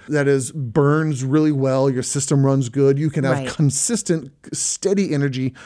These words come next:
Speaker 1: throughout the day rather than these spikes of energy. But a lot of people go, "That doesn't feel as good. That warm,
Speaker 2: Right.
Speaker 1: familial coming home to someone who knows me and I know them. And it isn't as exciting. It isn't as charged. It isn't as passionate. We're not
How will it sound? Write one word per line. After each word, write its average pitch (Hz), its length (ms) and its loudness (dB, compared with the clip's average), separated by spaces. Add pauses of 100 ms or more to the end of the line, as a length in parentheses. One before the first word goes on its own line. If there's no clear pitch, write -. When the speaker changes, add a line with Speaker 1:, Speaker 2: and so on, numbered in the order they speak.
Speaker 1:
throughout 147 380 0
the 139 80 -2
day 135 380 0 (140)
rather 139 260 0
than 135 180 0
these 135 220 0
spikes - 600 -4
of 113 140 -4
energy. 101 460 -8 (320)
But 139 280 0 (320)
a 151 60 -4
lot 143 260 -2
of 160 60 -2
people 185 320 2
go, 131 540 2 (100)
"That 151 240 -2
doesn't 175 300 -2
feel 147 320 0
as 110 100 -4
good. 107 360 -6
That 131 180 -4
warm, 165 540 2
Speaker 2:
Right. 170 100 0
Speaker 1:
familial 156 840 4
coming 165 300 -2
home 151 180 0
to 135 60 -4
someone 143 320 0
who 139 200 2
knows 135 400 0
me 139 300 0
and 123 220 -4
I 131 220 2
know 135 380 4
them. 123 600 0 (480)
And 147 180 -2
it 143 100 2
isn't 208 240 2
as 151 200 -2
exciting. 135 600 -2
It 139 80 2
isn't 151 200 0
as 151 160 0
charged. 131 540 -4
It 131 100 -4
isn't 175 180 2
as 143 140 0
passionate. 139 600 -4
We're 143 60 0
not 180 220 0